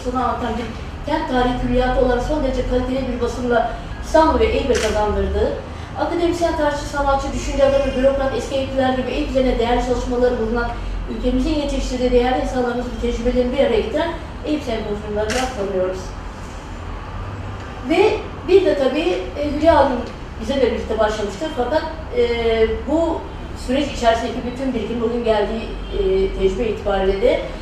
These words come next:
onun burada varlığı, e, zaten kişilik olarak da saygın kişiliği, duyarlı, çalışkan, sorumluluk sahibi saygın kişiliğiyle bu mesai arkadaşımızın Hülya Hanım'ın, e,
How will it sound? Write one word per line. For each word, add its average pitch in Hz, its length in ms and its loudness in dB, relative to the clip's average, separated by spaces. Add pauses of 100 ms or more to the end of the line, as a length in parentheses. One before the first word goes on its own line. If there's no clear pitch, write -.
(280)
onun 330 280 2
burada 277 460 6 (100)
varlığı, 240 580 4 (640)
e, 220 340 0 (200)
zaten 262 380 4 (180)
kişilik 254 300 -4
olarak 233 420 2
da 226 300 6
saygın 220 400 -2
kişiliği, 220 480 -4
duyarlı, 220 360 2
çalışkan, 220 320 -4
sorumluluk 214 340 -4
sahibi 214 180 -4
saygın 214 340 -4
kişiliğiyle 214 540 -4
bu - 320 -6
mesai 233 300 0
arkadaşımızın 196 680 -2
Hülya 220 140 -4
Hanım'ın, 196 300 -4 (720)
e, 208 240 0